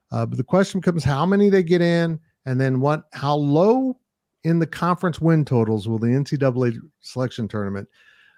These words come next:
uh, selection committee for the tournament go? Um, and then that'll, that'll sort out. We won't know till the end of the year.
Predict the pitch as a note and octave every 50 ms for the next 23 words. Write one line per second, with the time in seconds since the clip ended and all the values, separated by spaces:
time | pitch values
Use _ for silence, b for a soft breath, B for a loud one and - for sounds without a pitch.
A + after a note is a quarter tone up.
0 | b _ A2 A2 G#2 - - C#3+ D3 C#3+ - - B2+ - A#2 A2+ A2 G2+ G2+ G2
1 | - G2+ G2+ G2 - C3 B2+ A#2 G#2 F#2+ - - G#2+ G2+ G2 G#2 C#3 C3+ A#2+ G2
2 | E2 D#2+ - - _ _ _ _ _ _ _ _ - G#2+ G2+ G2 F#2+ F#2 F#2+ F#2+
3 | F#2+ F2+ - _ _ _ _ _ _ _ _ _ _ _ _ - A2 G#2 G#2+ G#2+
4 | A2 G#2 G2 A2+ C3+ D3+ B2 - _ _ _ _ _ G#2+ G2+ A#2+ C3 - _ _
5 | - - C3 B2+ A#2 C3 C3+ B2+ - G#2+ G2+ G2+ - - A#2 A#2 D#3 A3 C#4+ A#3
6 | C3 A#2+ B2+ C3+ B2+ A#2 F#2+ G2 G2+ G#2 G#2+ G#2 G#2+ G#2 C3 D#3 C3+